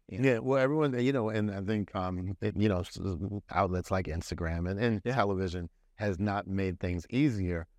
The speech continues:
Speaker 2: for those behind the scenes that are actually doing the work. It actually looks very
Speaker 1: In-, see, that, that's why they, it's called Insta, and you're a hundred percent right. Like, you could look at Jay-Z and the Rolls Royce. Damn, I wanna do that. But what it doesn't show is twenty years.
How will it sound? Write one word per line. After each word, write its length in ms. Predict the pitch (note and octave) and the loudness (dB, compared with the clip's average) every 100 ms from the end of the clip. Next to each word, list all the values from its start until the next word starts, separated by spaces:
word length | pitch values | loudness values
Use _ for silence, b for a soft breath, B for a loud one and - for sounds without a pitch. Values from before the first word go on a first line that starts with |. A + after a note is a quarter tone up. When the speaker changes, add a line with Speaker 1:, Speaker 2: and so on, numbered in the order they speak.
| _ | _
Speaker 2:
for 180 | - G#2+ | -4 -2
those 320 | F#2+ G2 F#2+ | 2 2 2
behind 320 | E2 A2 A2+ | -2 -2 0
the 60 | A2 | -2
scenes 160 | G#2+ F#2 | -2 -2
that 80 | |
are 20 | G2 | -2
actually 200 | F#2 F#2+ | -2 -2
doing 200 | G2+ F#2 | 0 0
the 60 | |
work. 280 | F#2 A#2+ G2 | 2 2 2
It 180 | G2 E2+ | -2 0
actually 360 | F#2+ G#2 G#2 | -2 -2 -2
looks 280 | G2 D#3 - | 2 0 0
very 460 | D#2+ F#2+ F#2 F2+ F2+ | -6 -4 -2 -2 -4
Speaker 1:
In-, 160 | - E3+ | 0 0
see, 300 | - E3 A3 | 2 2 2
that, 260 | F#3+ C3 C#3 | 2 0 0
that's 220 | C#3 - | 0 0
why 80 | D3 | 0
they, 140 | C3 | 0
it's 100 | C3 | -2
called 260 | - C3 A#2+ - | -2 0 0 0
Insta, 500 | C#3 C3 - F2+ G#2 | 0 0 -4 -6 -2
and 160 | A#2+ A#2+ | 0 2
you're 180 | C3 - | 0 0
a 40 | |
hundred 260 | A2+ C#3 C#3 | -2 0 0
percent 460 | A#2+ - E3+ B2+ | -2 -2 0 0
right. 300 | F#2+ G#2 A#2 | 0 0 0
Like, 180 | A2+ F#2+ | 0 -2
you 120 | A2 | -4
could 140 | C3 B2+ | -2 0
look 200 | B2 A#2+ | 0 0
at 80 | G2+ | -2
Jay-Z 560 | B2 A#2 G#2+ F#2 C3+ | 2 2 0 2 2
and 80 | B2+ | 2
the 60 | G#2 | 0
Rolls 340 | A2+ A2+ F#2 | 0 0 -2
Royce. 400 | G#2+ D3 B2 G#2+ | 0 2 2 0
Damn, 260 | - D3+ C3 | -4 -6 -2
I 60 | |
wanna 260 | C3+ C3+ A#2+ | -2 0 -2
do 260 | G2 D3+ D3+ | 0 2 2
that. 240 | G#2 F#2+ | 0 -2
But 100 | A#2 | -4
what 140 | G#2+ G#2+ | -2 0
it 60 | |
doesn't 260 | G#2 B2+ B2 | 2 4 2
show 320 | - G#2+ G2 | 2 2 4
is 120 | F#2+ | 0
twenty 300 | - - G2+ | -2 -2 0
years. 540 | F#2+ A#2 A#2 F2 - | 2 2 0 -4 -10